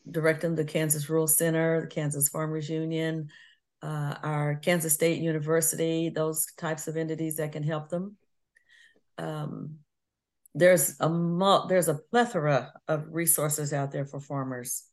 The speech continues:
and, uh, N R C S and F S A, they are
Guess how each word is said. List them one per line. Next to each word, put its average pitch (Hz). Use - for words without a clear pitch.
and, 151
uh, 147
N 165
R 165
C 165
S 165
and 143
F 147
S 151
A, 175
they 160
are 151